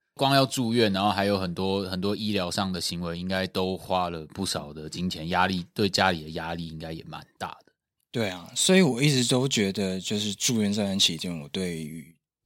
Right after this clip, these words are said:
Speaker 2: 家人来说是非常亏欠的。像，因为我家住，那时候住基隆，
Speaker 1: 嗯。
Speaker 2: 然后我妈就要每天通-，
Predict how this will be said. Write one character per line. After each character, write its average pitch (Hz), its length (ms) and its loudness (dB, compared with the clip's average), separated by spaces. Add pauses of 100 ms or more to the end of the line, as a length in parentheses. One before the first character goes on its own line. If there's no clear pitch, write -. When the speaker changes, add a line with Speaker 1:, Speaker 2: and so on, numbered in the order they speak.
Speaker 2:
家 107 320 2
人 78 460 -4
来 87 120 -12
说 90 220 0
是 104 100 -2
非 98 140 -4
常 87 160 -4
亏 - 260 -8
欠 - 220 4
的。 - 80 -10 (520)
像， 113 540 -2 (280)
因 156 120 0
为 - 20 6
我 117 120 4
家 117 160 6
住， 131 240 0
那 151 80 6
时 123 100 4
候 113 60 2
住 113 140 -2
基 98 220 0
隆， 92 140 -6 (220)
Speaker 1:
嗯。 117 100 0
Speaker 2:
然 98 80 4
后 107 280 -4
我 87 160 -10 (280)
妈 110 280 4
就 117 120 4
要 110 300 6
每 92 220 2
天 101 560 2
通-， 107 340 0